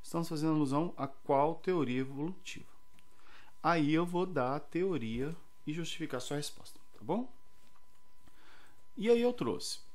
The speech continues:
primeiro, não existe adaptação para atender uma necessidade dentro da teoria da evolução de Darwin. É Darwin, tá? Ou a gente chama aqui de Darwin, né?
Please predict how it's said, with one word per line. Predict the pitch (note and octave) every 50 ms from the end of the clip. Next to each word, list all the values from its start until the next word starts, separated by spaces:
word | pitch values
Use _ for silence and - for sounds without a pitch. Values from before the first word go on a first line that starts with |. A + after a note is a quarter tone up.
| -
primeiro, | - A#3+ B3 G#3+ D3+ A#2+ F#2+ D#2+ - - - - - - - - -
não | D#3 F3 F#3+ G3 G#3 A3+ A3 A3 A3 A3 A3 A3
existe | A3 G#3+ F3+ D3+ D#3 E3 F3 E3+ - -
adaptação | E3+ D#3 D3+ E3+ E3+ E3+ - - F3 F3+ F3 - - - A#2+ A#2 A#2 A#2+ A#2+ - - - - - -
para | C#3+ C#3+ C#3 C3+ C3+ B2+ B2+ B2+ C3 C3 C3+ C3+
atender | C#3 C3+ - F#3 G#3 G#3 D#3+ A#2 A2+ A2 A2 A2 - - -
uma | - B2 B2+ B2 A#2+
necessidade | B2 C3 C3 - D3 C#3+ - - E3 F#3 E3 B2 F#2+ - - - - -
dentro | A2 A2+ A2+ A#2+ - -
da | D3+ D3+
teoria | D3+ - G#3 G3 D3+ A#2+ A#2+ A#2 B2 C3
da | C#3 B2+ C3+ D3+
evolução | F3 F3+ F#3 G3 F#3+ - - A2+
de | A2+ D#3+
Darwin. | F3 D3 G#2+ E2 - - - - E2+ E2 - - - - - - - - - - - - - - - -
É | - G#2+
Darwin, | G2+ G#2 G#2+ G2 F#2 F2+ F2+ E2+ D#2+ D2+ D2 D2 -
tá? | - C3+ D#3+ F#3+ - - - -
Ou | A#3 B3 A3+ A3+ - - - -
a | -
gente | A2+ G#2+ A2 A2+ -
chama | - A2 G#2+ A2
aqui | G#2 G2+ A2+
de | C3 C#3
Darwin, | A#2 G2+ E2+ - - - - - E2+ E2
né? | E2+ G2+ D#3+ -